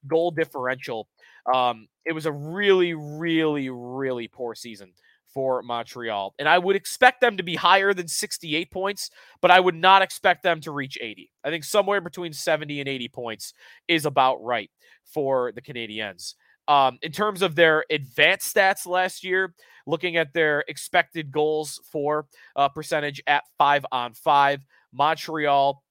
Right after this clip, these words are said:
came in, you know, pretty low at twenty-seventh. That was actually one spot higher than Detroit, but twenty-seventh out of thirty-two.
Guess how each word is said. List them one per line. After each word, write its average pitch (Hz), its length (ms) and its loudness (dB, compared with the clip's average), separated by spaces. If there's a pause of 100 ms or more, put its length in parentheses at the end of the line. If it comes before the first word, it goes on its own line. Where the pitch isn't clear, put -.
came 151 280 -4
in, 139 440 -2
you 196 100 -4
know, 170 240 2 (260)
pretty 165 320 -2
low 127 360 0
at 135 120 -6
twenty-seventh. 117 680 -12 (300)
That 165 160 6
was 269 220 8
actually 262 280 4
one 247 160 -2
spot 220 260 4
higher 208 220 4
than 185 140 -6
Detroit, 160 440 -6 (360)
but 151 120 -2
twenty-seventh 170 640 -4
out 147 100 -2
of 135 80 -10
thirty-two. 127 600 -8